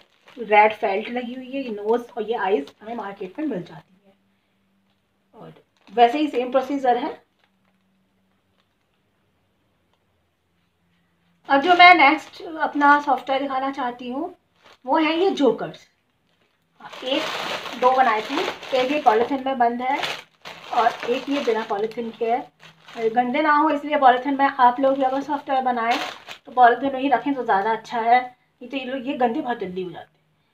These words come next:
और फिर इनका आप मान लीजिए, इनको अगर आप सर्फ में, अ, पानी में dissolve करके उसमें डुबोएंगे तो क्या होता है कि ये जैसे कि ये सब जो है ना, अ, मतलब कपड़ों पे तो नहीं होगा सर, मगर जो ये फेस वगैरह लगाया है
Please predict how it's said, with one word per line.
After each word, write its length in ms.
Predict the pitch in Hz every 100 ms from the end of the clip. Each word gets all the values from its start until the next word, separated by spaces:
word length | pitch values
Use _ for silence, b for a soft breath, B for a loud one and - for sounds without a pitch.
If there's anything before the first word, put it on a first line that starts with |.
| -
और 60 | -
फिर 180 | 294 277
इनका 160 | 277 269
आप 260 | 254 226
मान 180 | 226 226
लीजिए, 220 | 240 247
इनको 220 | 247 240 247
अगर 200 | 240 240
आप 220 | 240 240 247
सर्फ 380 | - 226 233 -
में, 140 | 240
अ, 400 | 226 233 214 214 214 214 226 220 -
पानी 260 | 208 214
में 120 | 226
dissolve 280 | 226 214 214
करके 260 | 214 214 220
उसमें 200 | - 226
डुबोएंगे 460 | 208 208 220 269 294 _ _ _
तो 60 | -
क्या 140 | 349
होता 220 | 320 302 330
है 80 |
कि 100 | 320
ये 180 | 349 320
जैसे 320 | 320 302 320
कि 160 | 277 320 320 311 269
ये 220 | 277 285
सब 240 | 294 285
जो 140 | 247 277
है 160 | 262
ना, 160 | 262 302
अ, 380 | 285 226 320 220
मतलब 480 | 214 277 311 - 226
कपड़ों 260 | 254 - 285 285
पे 100 | 302
तो 80 |
नहीं 180 | 320 349
होगा 180 | 302 233
सर, 260 | 240 240 240
मगर 200 | 233 240
जो 100 | 277
ये 60 | 285
फेस 240 | 247 240
वगैरह 200 | 240 233
लगाया 300 | 214 202 294
है 160 | 247